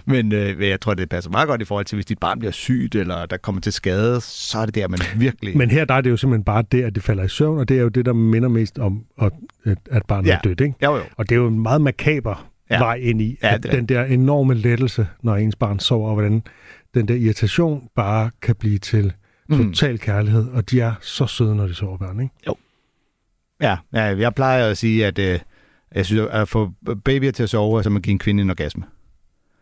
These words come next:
Speaker 1: Det er noget, jeg prøver igen og igen og igen, og jeg er virkelig, virkelig dårlig til det.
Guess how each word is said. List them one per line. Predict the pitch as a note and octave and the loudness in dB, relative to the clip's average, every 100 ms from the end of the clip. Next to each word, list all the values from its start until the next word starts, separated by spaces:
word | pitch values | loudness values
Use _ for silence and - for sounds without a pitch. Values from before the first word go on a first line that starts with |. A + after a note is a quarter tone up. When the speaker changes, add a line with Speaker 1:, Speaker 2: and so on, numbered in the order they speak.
| _ _ _ | _ _ _
Speaker 1:
Det | A2 | -2
er | |
noget, | A2+ A2+ | 0 0
jeg | G#2 | 0
prøver | A#2+ A#2 | 0 0
igen | A2 A2 | 2 0
og | G#2+ | 0
igen | G#2+ | 0
og | G#2+ | 0
igen, | G2 | 2
og | F#2+ | 0
jeg | F#2 | 0
er | |
virkelig, | F#2 F#2 A2+ | -2 -2 0
virkelig | G#2 - | -2 0
dårlig | A2 - - | 0 0 0
til | G#2 A2+ | -2 0
det. | A#2+ - - - | 0 0 0 0